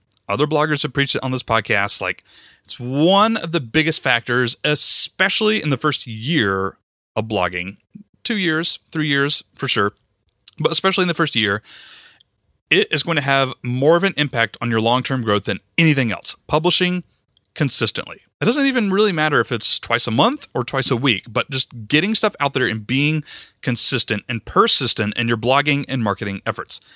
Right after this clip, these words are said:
So I think that is factor one,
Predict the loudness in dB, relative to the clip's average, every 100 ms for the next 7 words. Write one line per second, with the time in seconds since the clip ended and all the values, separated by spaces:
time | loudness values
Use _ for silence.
0 | -20 -20 -8 0 2 2 _ _ -2 0
1 | 2 0 2 2 2 0 0 0 2 0
2 | 0 0 0 0